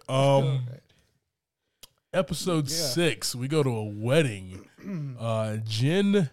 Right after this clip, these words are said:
Speaker 1: is a bridesmaid in a friend's wedding, a stressful event compounded by uniquely She-Hulk issues.
Speaker 2: Uh, just Jin, right?
Speaker 1: Just Jin.
Speaker 2: I, you know, one thing I've really liked about this is their titles.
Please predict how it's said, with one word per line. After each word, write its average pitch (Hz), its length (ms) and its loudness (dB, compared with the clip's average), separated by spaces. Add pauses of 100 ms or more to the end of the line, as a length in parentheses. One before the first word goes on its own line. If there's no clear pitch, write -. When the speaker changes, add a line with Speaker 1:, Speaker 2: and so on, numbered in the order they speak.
(500)
Speaker 1:
is 139 160 -2
a 113 140 -2
bridesmaid 117 720 -2
in 104 120 -6
a 95 120 -8
friend's 127 420 -2
wedding, 110 420 -2
a 98 120 -10
stressful 143 480 -4
event 120 440 -2 (420)
compounded 131 600 -2
by 113 500 -2 (420)
uniquely 113 480 -2
She-Hulk 117 640 -6 (100)
issues. 101 680 -10 (320)
Speaker 2:
Uh, 117 180 -8 (280)
just 135 280 -2
Jin, 110 440 0 (180)
right? 113 200 -8
Speaker 1:
Just 135 420 2
Jin. 120 500 2 (300)
Speaker 2:
I, 208 120 -4 (220)
you 208 140 -4
know, 208 80 -8
one 240 180 -2
thing 247 160 2
I've 147 140 4
really 135 200 0
liked 123 220 -2
about 117 220 -4
this 113 180 -4
is 117 120 0
their 113 140 0
titles. 104 520 -4